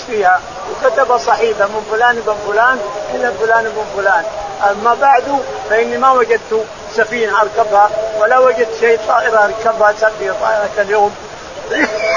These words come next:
الشاهد ما لقى سفينة يركبها ولا لقى، آه، بعارين يركب فيها،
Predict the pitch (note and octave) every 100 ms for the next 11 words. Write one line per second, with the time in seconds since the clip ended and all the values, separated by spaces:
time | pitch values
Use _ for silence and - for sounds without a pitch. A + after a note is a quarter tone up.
0 | - - A3 A3+ B3+ B3+ - D4 C#4 A#3+
1 | A3 A3 B3 A3 G#3 G#3+ A3 G3 F#3+ A3
2 | G#3+ B3+ C4 C#4+ C4+ B3 B3 A#3+ A3 A3+
3 | A3 A3 A3 G#3 A3 A#3+ A#3+ G#3+ A#3 B3
4 | G#3+ G#3 A3 A3+ A3 F3+